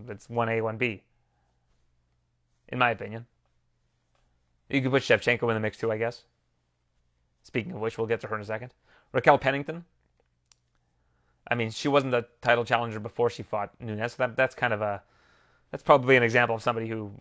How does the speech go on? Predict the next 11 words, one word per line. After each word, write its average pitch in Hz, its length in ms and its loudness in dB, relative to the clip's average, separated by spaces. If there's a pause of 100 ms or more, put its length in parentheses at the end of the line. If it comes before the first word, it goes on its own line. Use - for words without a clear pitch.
was 113 160 -2
never 110 280 -2
a, 101 60 -10 (120)
a 117 60 -12
former 113 260 -4
champion, 123 340 -4
but 120 160 -6 (420)
I 113 60 -12
digress. 107 440 -8 (2750)
Valentina 143 400 6
Shevchenko, 131 520 -2